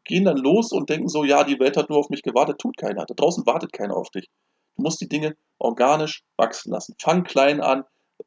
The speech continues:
arbeite die, erarbeite dir einen Ruf, arbeite deine Kreat-, äh, deine, deine, ähm, ne, deine Glaubwürdigkeit auf, deine Street Cred, wenn du so willst, ne, ähm, sorg dafür, dass die Leute irgendwo sagen so, „Jo, Mensch, du, ähm, der macht einen guten Job, ne? Der hat einen guten Ruf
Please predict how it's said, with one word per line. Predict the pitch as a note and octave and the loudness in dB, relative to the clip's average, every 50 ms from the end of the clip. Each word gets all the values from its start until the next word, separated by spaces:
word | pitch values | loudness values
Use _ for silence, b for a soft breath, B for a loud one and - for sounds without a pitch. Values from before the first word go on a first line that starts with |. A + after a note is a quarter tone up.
| _ _ | _ _
arbeite | - C3 C3+ C#3+ D3 D3 C#3+ C#3+ | 2 4 6 6 6 6 2 0
die, | D3 - C#3 | -4 -4 0
erarbeite | - B2+ B2 - B2+ C3+ D3 D3 C#3+ - | 4 6 6 6 6 6 4 4 0 0
dir | - - C3 | -4 -4 -2
einen | B2+ B2 | -2 -2
Ruf, | - B2+ C3 D4 - - _ _ _ _ _ _ _ _ _ - | -2 0 -2 -2 -2 -6 _ _ _ _ _ _ _ _ _ 4
arbeite | A#2+ B2+ B2+ C#3 C3+ D3 | 4 4 4 4 2 2
deine | - C3 B2 B2+ B2 | 0 0 0 0 -2
Kreat-, | - - C3 B2 A#2+ A#2+ A#2 - | -4 -2 0 0 0 0 -2 -4
äh, | - B2 A2+ | -2 -2 -2
deine, | A2 A#2 G#2+ A2 G#2+ | 0 -2 -4 -4 -4
deine, | G2+ A#2 A2 G#2+ G#2+ G#2+ G2+ - A2 | -8 -8 -8 -6 -6 -6 -6 -6 -6
ähm, | G#2 G2+ G2 G2 - | -6 -8 -8 -10 -8
ne, | A#2 A#2+ C#3 C#3 _ _ _ _ _ _ _ _ _ - - - - | -4 -4 -4 -4 _ _ _ _ _ _ _ _ _ -20 -18 -10 -4
deine | A#2+ B2 - - | -2 -2 -2 2
Glaubwürdigkeit | - C3 - - C#3+ B2+ - - - B2 - | 2 2 2 2 -4 -8 -6 -4 -4 -2 0
auf, | - B2 A#2+ | 0 0 0
deine | - - A#2+ A2+ | 0 -4 -6 -6
Street | - - - D3 D3 - | -6 -4 -4 -4 -4 -2
Cred, | - - C#3 C3+ C#3 | 0 0 0 0 2
wenn | C#3 C3+ | 0 -2
du | C3+ | -2
so | B2+ C3 B2+ | -2 -4 0
willst, | C3 C3+ C3+ C3+ - - _ _ _ _ _ _ - | 0 0 0 0 -6 -16 _ _ _ _ _ _ -6
ne, | - B2+ C3 B2+ - | -2 0 0 2 2
ähm, | B2 A#2+ A#2 A#2 A#2 | 2 2 2 0 0
sorg | A#2 C3 C#3 C#3 | 2 0 0 2
dafür, | - D3 C3+ - C#3+ C3+ | 2 -2 -2 -2 -2 0
dass | C#3 C3 - | 0 -2 -2
die | - C3+ | -4 0
Leute | B2 B2+ C3 C3 C#3 | 2 2 2 2 0
irgendwo | B2+ B2 B2 - B2+ | -2 -2 -4 -4 -6
sagen | A2+ A#2+ A#2+ A#2+ A#2 | -2 -2 -2 -2 -2
so, | A#2 A2 | -6 -4
„Jo, | A2+ A2+ A#2 | -2 -2 0
Mensch, | A2+ A#2 A2+ A2+ - | 0 0 -2 -4 -6
du, | - A2+ - _ _ _ - | -10 -12 -16 _ _ _ -6
ähm, | A#2 A2 G#2+ G#2 G#2 G2+ - _ _ _ _ _ _ _ _ _ _ _ _ - | -4 -4 -4 -4 -6 -10 -12 _ _ _ _ _ _ _ _ _ _ _ _ -4
der | A2+ A2+ | -2 0
macht | A2+ A2+ - - | 0 -2 -4 -6
einen | A#2 | -14
guten | - - B2+ - - | -12 -12 -14 -10 -4
Job, | - E3 D#3 - _ - | -2 -2 -2 -2 _ -8
ne? | G#2+ G#2 A#2+ _ - | -8 -8 -8 _ -10
Der | - G#2+ | -6 -6
hat | A2+ - | -6 -6
einen | - - | -8 -12
guten | A#2 - - | -10 -10 -10
Ruf | A#2 A2 A#2+ D#3+ F3+ | -6 -4 -4 -4 -4